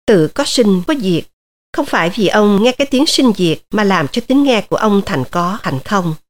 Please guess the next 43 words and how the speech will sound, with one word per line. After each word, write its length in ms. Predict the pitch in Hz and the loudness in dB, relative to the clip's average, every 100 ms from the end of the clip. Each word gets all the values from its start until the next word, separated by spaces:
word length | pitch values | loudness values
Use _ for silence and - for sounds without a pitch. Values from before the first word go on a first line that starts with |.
| _ _ _ _ _ _ _ - | _ _ _ _ _ _ _ -2
Ông 100 | 262 | 0
còn 240 | 247 170 | 0 2
lộn 200 | 170 156 | 2 2
lạo, 380 | 175 185 151 147 - | 0 2 0 -2 -4
lầm 280 | 185 180 143 | -2 0 0
cái 120 | 233 | -2
tiếng 280 | 240 240 302 | -2 0 2
làm 260 | 214 170 | 0 -2
cái 180 | 147 202 | -2 -2
nghe, 360 | 254 208 196 175 - _ _ | 0 2 0 -2 -6 _ _
là 140 | 190 185 | -2 -2
gì 320 | 175 196 156 | 0 0 -2
chẳng 240 | - 165 233 | -2 -2 2
mê 140 | 240 | 4
mờ, 380 | 214 185 160 147 - _ _ | 4 2 0 -4 -8 _ _
lấy 100 | 240 | -6
cái 140 | 254 339 | -4 -4
thường 240 | 240 185 156 | 0 0 -2
làm 140 | 165 - - | -4 -6 -4
cái 80 | 233 | -2
đoạn. 340 | 180 147 139 - _ _ _ _ _ _ _ - | 0 0 -2 -8 _ _ _ _ _ _ _ 0
Tóm 140 | 247 | 4
lại, 380 | 294 202 151 143 - _ - | 4 2 0 -4 -8 _ -2
ông 300 | 233 208 185 | 0 2 0
không 160 | - 277 | 2 2
nên 140 | 254 | 4
nói 160 | 226 233 | 4 2
rằng 360 | 269 214 165 151 _ _ _ - | 0 -2 -2 -4 _ _ _ -6
rời 280 | 190 208 165 | 0 2 2
các 200 | 262 - | -2 -2
thứ 180 | 262 311 | 0 0
động 240 | 208 147 - | 0 -2 -4
tĩnh, 240 | - 135 185 _ | -4 -2 -6 _
đóng 340 | 196 220 302 | 0 2 4
mở, 320 | 262 165 143 160 - | 4 2 0 -4 -4
thông 240 | 277 233 | 0 0
bịch, 200 | 175 - _ _ _ | 0 -4 _ _ _
thì 280 | - 214 165 - | -2 0 0 0
cái 120 | 262 | -2
nghe 320 | 226 202 175 - | 0 0 -2 -2
không 140 | 214 | -2
có 100 | 247 | -2
tính. 340 | - 202 214 | -2 0 0